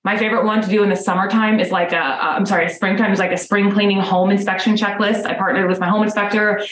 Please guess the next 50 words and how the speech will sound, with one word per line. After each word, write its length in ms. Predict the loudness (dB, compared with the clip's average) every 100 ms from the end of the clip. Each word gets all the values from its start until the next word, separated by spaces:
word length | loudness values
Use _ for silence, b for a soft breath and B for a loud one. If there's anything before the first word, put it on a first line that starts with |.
| B
They 80 | -4
gave 160 | 0 2
me 80 |
a 60 | 0
checklist. 420 | 0 -2 0 0
They 80 | 2
let 120 | 2
me 120 | 0
co-brand 580 | -2 0 0 2 0 2
it. 320 | 0 0 -4 -6
And 80 | -2
you 80 | 0
can 120 | 0
do 100 | 2
that 220 | 2 2
for 100 | 0
a 100 | 0
free 160 | 0 0
download. 540 | 0 0 0 -2 -4 -10 _ _ _ _ _ _ _
That's 140 | -4 0
always 320 | 2 2 2
a 60 | 2
good 100 | 0
idea. 400 | 0 0 -2 -6 -2
You 80 |
could 140 | 0 0
just 180 | 0 0
post 220 | 0 2
this 120 | 2
as 80 | 0
an 100 | 0
organic 460 | 0 0 0 -2
post 240 | 0 0 0
on 160 | 0
your 160 | -2 -4
personal 460 | -4 -4 0 0 0
Facebook 380 | 0 -2 -2 0
page, 240 | 0 0
'cause 140 | 0
you 80 | 2
never 260 | 2 2 0
know 300 | 2 2 2
who 100 | 2
on 100 | 2
your 140 | 0
personal 340 | 0 0 0 0
Facebook 340 | 0 -2 -2
page 260 | 0 0 -2
could 140 | 0
become, 520 | -2 0 0 0 -2